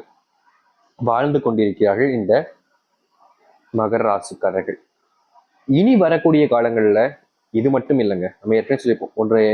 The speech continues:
சில விஷயங்களை பத்தி. ஆனா, இனி வரக்கூடிய காலங்கள்ல இந்த பிரச்சனைகள் எல்லாத்தையுமே அப்படியே தரையோட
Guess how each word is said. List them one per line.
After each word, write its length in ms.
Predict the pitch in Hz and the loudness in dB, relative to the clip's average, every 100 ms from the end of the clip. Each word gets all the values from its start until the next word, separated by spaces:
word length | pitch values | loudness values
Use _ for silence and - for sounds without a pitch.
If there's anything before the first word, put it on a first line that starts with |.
| 104 | 0
சில 160 | 113 | 0
விஷயங்களை 340 | 107 - 101 98 | 0 -2 -2 -2
பத்தி. 200 | 101 98 - _ - - | -4 -8 -10 _ -20 -6
ஆனா, 180 | 117 110 131 | -4 -2 0
இனி 220 | 117 139 151 | 2 4 4
வரக்கூடிய 460 | 123 147 156 135 113 | 2 0 2 2 2
காலங்கள்ல 440 | 107 107 101 104 127 - | 0 0 0 0 -2 -2
இந்த 220 | 117 110 | 0 0
பிரச்சனைகள் 580 | - 110 - 156 131 104 | -2 -6 -2 -2 0 0
எல்லாத்தையுமே 640 | 107 139 139 135 123 139 - | 0 2 0 0 0 0 -2
அப்படியே 400 | - - 135 135 - _ | -6 -6 -2 -2 -4 _
தரையோட 460 | 110 117 135 127 123 | -4 -2 2 2 0